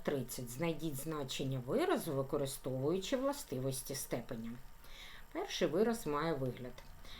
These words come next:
Двісті п'ятдесят шість поділити на два в сьомому степені помножити на вісім. В умові була підказка, використовуючи властивості степеня. Отже, нам число двісті п'ятдесят шість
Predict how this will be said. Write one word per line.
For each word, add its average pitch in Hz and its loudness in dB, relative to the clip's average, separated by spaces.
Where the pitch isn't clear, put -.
Двісті 175 0
п'ятдесят 143 0
шість - -4
поділити 160 4
на 127 0
два 135 2
в 127 -4
сьомому 135 0
степені 247 2
помножити 135 0
на 135 2
вісім. 120 -2
В 170 6
умові 175 8
була 156 6
підказка, 180 4
використовуючи 165 6
властивості 143 0
степеня. 135 0
Отже, 180 6
нам 180 8
число 165 4
двісті 214 2
п'ятдесят 139 0
шість - -2